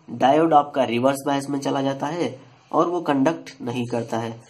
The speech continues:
तो इसलिए हमको यहाँ पर ज़ीरो वोल्टेज मिला। उसके बाद फिर से पॉजिटिव, तो फिर से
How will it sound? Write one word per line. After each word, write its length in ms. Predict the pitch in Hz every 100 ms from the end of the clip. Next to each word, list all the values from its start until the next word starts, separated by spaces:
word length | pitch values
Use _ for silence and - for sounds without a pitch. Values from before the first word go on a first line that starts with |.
| - _ -
तो 60 |
इसलिए 400 | - 131 - 156
हमको 240 | 135 131 123
यहाँ 160 | 117
पर 160 | 120 165
ज़ीरो 340 | 123 120 113
वोल्टेज 360 | 107 101 104 92
मिला। 340 | 101 - - - _ _ _ _
उसके 260 | 143 - 170
बाद 240 | 165 165 - -
फिर 120 | 147
से 160 | 156 175
पॉजिटिव, 560 | 165 160 156 151 151 - _ _ _ _ _ -
तो 60 |
फिर 340 | - - 143 156
से 220 | -